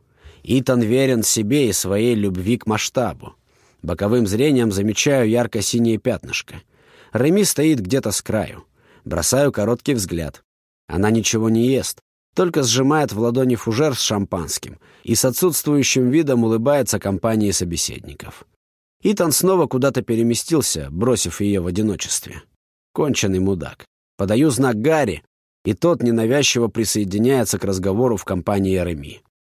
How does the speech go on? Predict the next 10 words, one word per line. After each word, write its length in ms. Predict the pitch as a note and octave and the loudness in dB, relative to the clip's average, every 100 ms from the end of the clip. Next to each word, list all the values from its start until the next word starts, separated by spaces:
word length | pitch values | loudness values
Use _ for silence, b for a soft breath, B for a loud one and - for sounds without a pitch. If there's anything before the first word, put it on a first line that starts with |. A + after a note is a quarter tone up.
| _ _ - | _ _ -4
Всё 180 | A#2 | 0
это 180 | A#2 A2 | 2 0
время 340 | G2+ B2 C3 G#2+ | 0 2 2 2
неутомимой 680 | G2 G2 G2 A2 B2 A2+ | 0 0 0 2 2 0
пчелой 520 | F#2+ - G#2+ A2+ B2 G2+ | -2 -2 0 2 2 2
рядом 340 | A#2+ A2 G2+ | 0 0 -2
со 160 | - F#2+ | -2 0
мной 300 | G2+ C#3 G#2 | 2 2 0
жужжит 420 | E2+ F#2+ A#2 - | -2 -2 -2 -2
Сара. 460 | - C3+ E2+ - | -2 -2 -4 -12